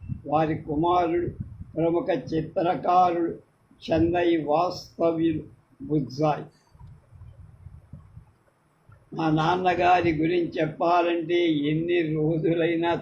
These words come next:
చాలు, ఎన్ని పేజీలైనా రాయొచ్చు. అలాగే తండ్రి, తండ్రి గురించి ప్రతి కొడుక్కి అనిపిస్తుంది. మా నాన్నగారంటే దేవులపల్లి కృష్ణశాస్త్రి గారు.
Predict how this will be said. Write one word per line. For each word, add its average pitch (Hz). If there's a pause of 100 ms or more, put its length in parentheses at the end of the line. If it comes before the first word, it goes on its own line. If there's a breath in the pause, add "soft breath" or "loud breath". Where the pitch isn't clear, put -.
చాలు, 143 (800)
ఎన్ని 175
పేజీలైనా 175
రాయొచ్చు. 143 (800)
అలాగే 170
తండ్రి, 170
తండ్రి 170
గురించి 165 (440)
ప్రతి 165
కొడుక్కి 175
అనిపిస్తుంది. 160 (500)
మా 160
నాన్నగారంటే 170
దేవులపల్లి 165
కృష్ణశాస్త్రి 165
గారు. 160